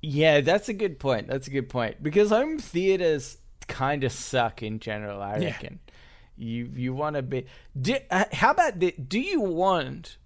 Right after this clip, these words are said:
Speaker 1: to be able to, uh, invite the general public along? You know, let's say that you got to the point, you're so rich,
Speaker 2: Mm-hmm.
Speaker 1: you can organize to have,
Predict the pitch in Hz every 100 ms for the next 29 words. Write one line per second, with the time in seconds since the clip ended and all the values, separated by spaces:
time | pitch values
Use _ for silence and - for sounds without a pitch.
0 | - - - - - 165 160 156 147 156
1 | 175 160 165 - - 156 147 143 135 131
2 | 120 - - - - - - - 139 131
3 | 127 120 - - 170 147 123 139 147 156
4 | 147 131 139 135 123 - - 127 127 117
5 | 117 120 120 110 - 135 143 156 180 214
6 | 220 240 233 208 170 151 180 220 226 220
7 | 196 208 202 - - - 143 - - 240
8 | 285 226 170 120 127 - - 123 110 -
9 | - 147 170 190 175 170 175 165 151 147
10 | 135 156 131 135 131 131 123 -